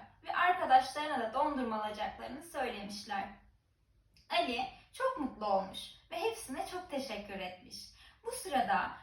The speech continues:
uzaktan onların konuşmalarına kulak misafiri olan dondurmacı çocukların bu davranışlarını çok takdir etmiş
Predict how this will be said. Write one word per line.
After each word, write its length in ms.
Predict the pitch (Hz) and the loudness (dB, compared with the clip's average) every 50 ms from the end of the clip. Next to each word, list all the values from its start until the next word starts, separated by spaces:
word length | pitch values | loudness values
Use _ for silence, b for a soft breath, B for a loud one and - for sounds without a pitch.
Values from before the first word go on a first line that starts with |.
| B B - | B B -12
uzaktan 720 | 302 349 339 381 339 339 339 - - 220 202 - - 208 | -4 2 6 6 6 6 4 0 0 0 0 0 0 0
onların 420 | - 302 311 311 320 311 392 427 - | -2 0 0 0 -2 -2 -4 -6 -6
konuşmalarına 760 | - 320 294 262 254 - 233 220 202 196 196 196 196 165 208 | -6 -4 -2 -2 -2 -2 -2 -2 -2 -2 -2 -4 -4 -8 -8
kulak 360 | - 294 311 349 370 - - | -6 -4 -4 -2 -4 -4 -6
misafiri 640 | 339 - - - 240 220 214 214 - 202 190 190 - - | -10 -8 -2 0 2 2 2 0 -2 -6 -6 -4 0 2
olan 360 | 269 269 220 196 196 196 - | 2 4 6 4 4 4 4
dondurmacı 800 | 294 320 330 320 330 294 233 202 196 - - - - - - - B B B B B B | 2 2 2 2 -2 -6 -6 -6 -6 -8 -8 -8 -6 -6 -6 -6 B B B B B B
çocukların 760 | - 381 392 381 370 370 - - 294 285 254 233 226 240 - - 392 | 0 2 2 2 2 -2 -6 -4 -2 0 0 2 0 -2 -4 -4 -6
bu 140 | 427 427 | 0 6
davranışlarını 800 | 403 - - 262 - 220 214 202 202 202 - 196 185 - 294 - | 8 10 10 10 8 6 2 0 -2 -2 -2 -4 -4 -4 -6 -6
çok 260 | - 466 480 480 - | -4 -4 -4 -6 -6
takdir 400 | - 330 285 - - 247 220 208 | -8 -10 -10 -8 -6 -6 -6 -4
etmiş 680 | 196 202 - - 185 185 - 247 - - - - - | -4 -6 -8 -8 -12 -12 -10 -10 -10 -10 -10 -12 -14